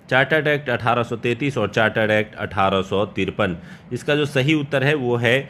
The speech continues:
अ, चार्टर्ड एक्ट अठारह सौ तेरह। अठारह सौ तेरह के चार्टर एक्ट के तहत ही कंपनी के द्वारा जो है भारत में व्यापार के एकाधिकार को समाप्त किया गया तथा भारत में जो है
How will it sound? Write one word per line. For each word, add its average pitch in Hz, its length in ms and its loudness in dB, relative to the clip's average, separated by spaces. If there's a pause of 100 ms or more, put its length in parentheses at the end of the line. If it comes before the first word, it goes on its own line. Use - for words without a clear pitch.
(300)
अ, 104 160 0
चार्टर्ड 123 440 2
एक्ट 135 240 0
अठारह 110 340 0
सौ 110 140 -4
तेरह। 139 320 2
अठारह 127 500 -2
सौ 143 120 -2
तेरह 139 340 2
के 143 120 -2
चार्टर 127 400 2
एक्ट 123 200 -2
के 127 100 -2
तहत 127 300 0
ही 147 80 -2
कंपनी 120 440 -2
के 120 120 -2
द्वारा 117 280 2
जो 123 140 0
है 123 80 2
भारत 110 360 0
में 135 220 0 (320)
व्यापार 123 440 4
के 135 240 2
एकाधिकार 120 580 0
को 113 140 -4
समाप्त 123 420 -4
किया 147 180 0
गया 147 180 -2
तथा 123 280 -2
भारत 117 440 0
में 135 140 0
जो 120 100 0
है 120 440 -2